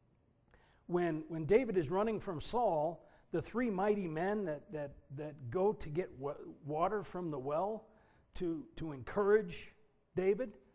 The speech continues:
they go to the Bethlehem well. So Bethlehem has this history,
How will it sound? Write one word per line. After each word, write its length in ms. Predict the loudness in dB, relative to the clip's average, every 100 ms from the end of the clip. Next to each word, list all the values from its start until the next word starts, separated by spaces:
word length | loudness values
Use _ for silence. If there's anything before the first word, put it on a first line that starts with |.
| -2
they 80 |
go 160 | 4 6
to 80 | 6
the 80 | 4
Bethlehem 640 | 2 0 2 -4 -4 -4
well. 360 | -4 -4 -6 -12 _ _ _ _ _ _ _
So 120 | 0
Bethlehem 680 | 4 4 4 0 -2 -2 -4
has 400 | -6 -4 -4 -6
this 360 | 2 2 2 -12 -8
history, 600 | -6 -4 -4 -2 -4